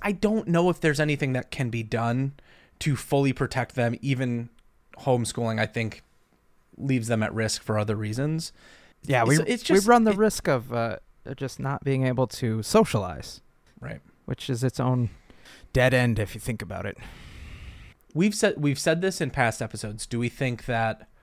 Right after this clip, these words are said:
Speaker 1: as our millennial age group and younger gets old enough to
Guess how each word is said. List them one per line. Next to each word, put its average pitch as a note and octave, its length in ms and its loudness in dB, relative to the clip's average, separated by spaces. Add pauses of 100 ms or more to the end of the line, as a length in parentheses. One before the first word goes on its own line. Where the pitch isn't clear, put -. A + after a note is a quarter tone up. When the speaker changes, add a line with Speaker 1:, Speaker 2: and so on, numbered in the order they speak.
(140)
Speaker 1:
as B2 300 0 (240)
our C#3+ 540 6 (180)
millennial C3 680 0
age A#2+ 320 -2
group B2 440 -2
and A#2+ 180 0
younger A2+ 600 0 (760)
gets C3 200 -2 (120)
old C#3+ 260 4
enough C3 400 0
to A#2 540 0